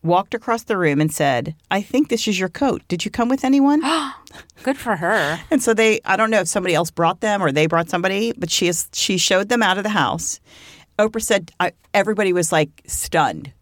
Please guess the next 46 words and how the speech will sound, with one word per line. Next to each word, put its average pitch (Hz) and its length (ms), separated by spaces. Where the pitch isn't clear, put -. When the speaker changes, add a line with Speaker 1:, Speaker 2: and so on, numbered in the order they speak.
Speaker 1:
Like, 151 220
"What 190 80
happened? 220 220
Speaker 2:
I 226 60
Speaker 1:
What - 80
Speaker 2:
bet. 196 120
Speaker 1:
happened? 156 320
What 180 80
happened?" 226 360
And 190 160
after 214 300
the 247 80
people 220 260
were 202 100
escorted 170 440
out, 190 420
Maya 165 260
told 160 260
everyone 147 380
at 147 120
the 160 60
party, 139 460
"Not 170 260
at 208 120
my 190 180
house, 185 540
not 156 420
ever. 139 400
Speaker 2:
Oh, 208 80
good 185 220
for 156 100
Speaker 1:
Those 165 240
Speaker 2:
her. 139 80
Speaker 1:
words 175 280
are 160 120
poison." 156 680
Speaker 2:
Good 214 140
for - 160
her. 170 240
Speaker 1:
And 202 120
Oprah 254 280
said, 220 320
I 220 80
mean, 220 180
you 240 80
know, 208 200